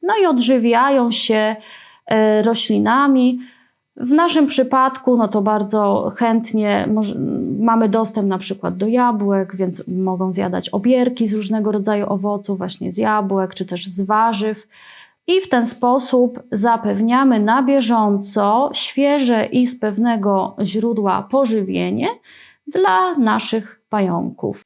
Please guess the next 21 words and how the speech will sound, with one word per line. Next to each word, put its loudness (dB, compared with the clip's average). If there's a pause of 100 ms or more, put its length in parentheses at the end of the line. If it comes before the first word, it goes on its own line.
Zatem -2
na 2
zakończenie -2
może -4
podsumujmy -2
najważniejsze -2
informacje, -2
takie, -6 (460)
y, -8
nowe -2
terminy, -4 (240)
które -2
warto -2
byłoby 0
zapamiętać -2
z -4
dzisiejszej -6 (140)
lekcji. -6 (400)
Czyli 2
są -2
to -16